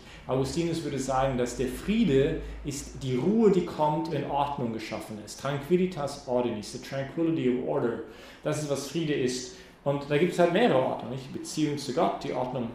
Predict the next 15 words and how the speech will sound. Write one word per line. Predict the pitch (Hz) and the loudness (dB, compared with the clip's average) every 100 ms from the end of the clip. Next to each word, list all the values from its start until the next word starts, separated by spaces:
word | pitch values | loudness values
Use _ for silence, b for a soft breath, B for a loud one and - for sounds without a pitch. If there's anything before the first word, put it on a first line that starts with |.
| 123 | -6
in | 113 | -6
unserer | 117 110 | -6 -8
Beziehung | - 123 117 | -6 -4 -4
zu | - | -4
Gott, | 120 170 165 | 0 2 2
in | 120 | -2
Beziehung | - - 127 123 | -4 -2 -2 -2
zueinander, | 117 135 147 139 135 B - | -2 -2 4 2 2 B -8
Beziehung | 123 - 135 | -6 -2 -2
zu | 131 117 | -2 -2
der | 104 | 2
Welt, | 135 156 | 2 2
zu | 160 127 | 0 -2
der | 117 | -2
Schöpfung. | - 165 165 151 143 | -2 -4 -4 -4 -6